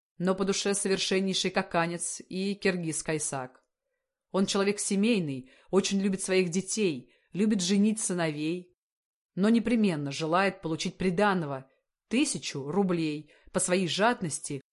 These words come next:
и по своему невежеству. Восьмибратов. Это точно, барин, что по невежеству. Только нам без этого невежества никак нельзя, потому на нём весь круг держится. Несчастливцев.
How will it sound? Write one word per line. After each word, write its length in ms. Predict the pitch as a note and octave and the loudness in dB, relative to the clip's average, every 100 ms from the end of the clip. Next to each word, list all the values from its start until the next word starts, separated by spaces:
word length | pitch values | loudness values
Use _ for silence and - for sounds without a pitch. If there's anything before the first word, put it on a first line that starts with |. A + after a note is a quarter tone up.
| _ | _
и 100 | - | -4
по 100 | A#3+ | -2
своему 360 | F#3 G3 E3+ D#3 | -2 -2 -2 -2
невежеству. 800 | D#3+ D3 C#3+ C#3 - C#3+ C3 C#3 _ _ _ _ _ _ _ _ _ _ | -2 -2 -4 -4 -10 -10 -14 -16 _ _ _ _ _ _ _ _ _ _
Восьмибратов. 680 | - D#3+ F3 D#3+ E3 D3+ C3+ - _ _ _ _ _ _ _ | -8 -6 -4 -2 -2 -4 -10 -18 _ _ _ _ _ _ _
Это 220 | - A#3+ C#4+ | 0 0 0
точно, 340 | D#4+ - G3 | -2 -2 0
барин, 300 | F#3 A#3+ E3+ | 2 2 2
что 200 | - E3+ | -4 -6
по 200 | - - | -6 -4
невежеству. 800 | F3+ E3+ F3+ D3 - - C3 - _ _ _ _ _ | -4 0 0 -2 -8 -10 -16 -16 _ _ _ _ _
Только 320 | G3 G#3+ G#3+ | -2 -2 0
нам 200 | G#3 G#3+ | 2 2
без 140 | G3+ G3+ | 2 0
этого 220 | G#3 F#3 | 0 -2
невежества 640 | F#3+ F#3+ A3 G3+ - D#3+ | -2 0 0 0 -4 -6
никак 360 | D3+ D#3+ G3+ G3+ | -8 -2 -2 0
нельзя, 600 | G3+ G3+ E3+ D#3 D3+ D3+ _ _ _ - | 0 0 -2 -2 -2 -8 _ _ _ -6
потому 340 | F3 F3+ G#3 | 2 2 2
на 100 | A#3+ | 2
нём 420 | G3+ G#3 G#3+ F3+ | 2 0 -2 -4
весь 280 | C#3+ F#3+ G3+ | 2 2 2
круг 320 | - A#3 A#3 | -2 -2 -2
держится. 760 | D3 D#3 C#3+ C#3+ C#3+ - C#3 C#3+ _ _ _ _ _ _ _ _ _ | -2 -4 -4 -8 -10 -12 -12 -16 _ _ _ _ _ _ _ _ _
Несчастливцев. 960 | F3 E3+ - E3 F3 D#3+ - C#3+ - - | -6 -4 -4 -4 -4 -6 -8 -14 -16 -20